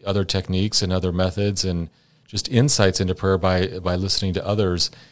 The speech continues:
But it's also just inspiring to see where is the Holy Spirit moving, uh, and how is the Holy Spirit, you know, prompting a, a deeper love and, and commitment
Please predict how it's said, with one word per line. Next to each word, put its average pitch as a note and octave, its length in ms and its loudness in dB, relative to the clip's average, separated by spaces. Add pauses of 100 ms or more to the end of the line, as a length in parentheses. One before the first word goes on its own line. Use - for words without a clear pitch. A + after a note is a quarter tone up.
(260)
But A2+ 140 2
it's A2+ 100 0
also B2+ 220 2
just G#2 180 -2
inspiring G2+ 440 0
to F#2 60 -2
see - 160 2
where G2+ 220 0
is F#2+ 100 0
the F#2+ 80 -2
Holy F#2+ 220 -2
Spirit F2+ 380 0
moving, F2+ 520 -4 (520)
uh, F2+ 220 -4
and F2+ 120 -4
how A2 240 0
is G#2+ 160 0
the F#2+ 80 -2
Holy F#2 180 -2
Spirit, F2+ 460 -2
you G2 160 -16
know, E2+ 120 -10
prompting F#2 540 -4
a, E2+ 360 -2
a E2 60 -6
deeper E2+ 720 -4 (160)
love F2+ 400 -4
and, E2+ 240 -2
and E2+ 200 -10
commitment F2 540 -4